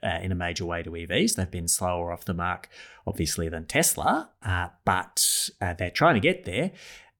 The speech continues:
Europe's got all the, these ambitions for domestic, um,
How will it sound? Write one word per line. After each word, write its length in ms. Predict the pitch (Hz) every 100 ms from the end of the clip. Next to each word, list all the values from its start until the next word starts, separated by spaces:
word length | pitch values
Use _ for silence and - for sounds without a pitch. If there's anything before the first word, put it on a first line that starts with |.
| _ 120
Europe's 360 | 143 202 -
got 120 | 143
all 100 | 127
the, 280 | 123 113 113
these 220 | 120 113 110
ambitions 560 | 110 143 151 107 92
for 180 | - 104
domestic, 760 | 104 107 - 104 95 - - _ 98
um, 340 | 90 87